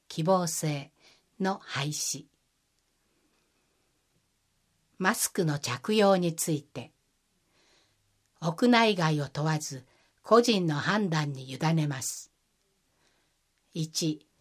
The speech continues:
学校では新学期の四月一日土曜日から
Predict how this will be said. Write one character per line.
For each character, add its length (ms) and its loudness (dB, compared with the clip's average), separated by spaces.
学 260 2
校 240 4
で 140 4
は 240 2
新 380 2
学 260 2
期 140 -4
の 180 -2
四 220 -4
月 240 0
一 360 -4
日 360 -4
土 160 -2
曜 260 4
日 160 -4
か 160 -4
ら 180 -2